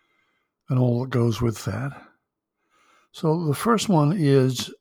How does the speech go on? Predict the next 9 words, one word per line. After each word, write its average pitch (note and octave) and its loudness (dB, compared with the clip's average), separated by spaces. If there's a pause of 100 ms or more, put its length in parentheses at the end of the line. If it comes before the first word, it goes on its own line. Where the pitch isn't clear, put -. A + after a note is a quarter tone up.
um, A#2+ -2 (540)
that D3 -2
when D#3 2
you F3 4
go D3 6
to C3 6
shake C3+ 4
somebody's B2 6
hand, A2+ 2